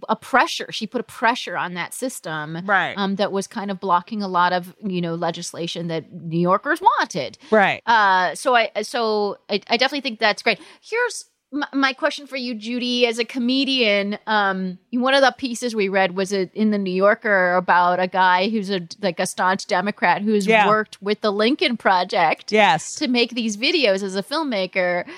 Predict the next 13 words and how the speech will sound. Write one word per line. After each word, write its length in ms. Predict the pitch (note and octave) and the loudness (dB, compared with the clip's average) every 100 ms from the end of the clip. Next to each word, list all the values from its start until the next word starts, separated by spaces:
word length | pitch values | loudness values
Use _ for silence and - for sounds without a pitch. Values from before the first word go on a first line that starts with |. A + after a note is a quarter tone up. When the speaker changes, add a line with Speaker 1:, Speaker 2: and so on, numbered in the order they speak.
| C#4+ A3 - | -18 -16 0
Speaker 1:
Would 420 | B3+ D4+ E4+ B3 | 4 4 4 2
you, 420 | C#4+ D#4 E4+ E4 | 4 6 6 4
Judy, 460 | C4+ D#4 C#4 G3+ F3 | 4 4 6 4 2
work 340 | G3+ A#3+ B3+ | 2 2 2
with 180 | C4+ A#3 | -4 -2
the 120 | A#3+ | 0
Lincoln 460 | A#3 A#3+ A#3 G#3 G3+ | 0 -2 -2 -4 0
Project? 480 | F#3+ D#3 E3+ E3 - | 2 2 0 -4 2
And 180 | A3+ | 4
these 220 | A#3 B3+ A#3+ | 4 4 4
include 640 | B3 B3 - C#4+ D4+ E4 | 2 2 0 2 4 4
some 300 | - D4 C4 | 4 2 2
former 680 | - B3 C4 C4 C4 B3+ A#3+ | 0 0 0 4 4 4 2